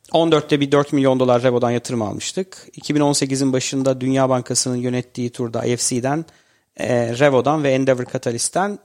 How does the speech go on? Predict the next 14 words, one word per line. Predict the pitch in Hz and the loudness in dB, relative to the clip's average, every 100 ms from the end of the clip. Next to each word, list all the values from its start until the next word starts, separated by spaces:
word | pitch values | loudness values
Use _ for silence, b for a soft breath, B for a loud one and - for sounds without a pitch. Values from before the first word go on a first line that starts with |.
| _ - | _ -6
e, | 135 131 | -4 0
beş | 151 - | -2 0
artı | 127 170 | -4 -2
bir, | |
altı | 175 139 - | 0 0 0
daha | 139 123 | -2 -2
aldık. | 107 117 - | -4 -6 -8
Toplam | 156 165 | -4 0
on | 165 | 0
milyon | 147 135 127 | 2 0 0
dolar | 160 190 | -2 0
fundraise | 175 151 123 113 | 0 2 0 -2
etmiştik. | 107 107 - 254 - b b b b b - | -6 -10 -10 -10 -14 b b b b b -6
E, | 143 139 135 135 131 | 0 2 4 2 0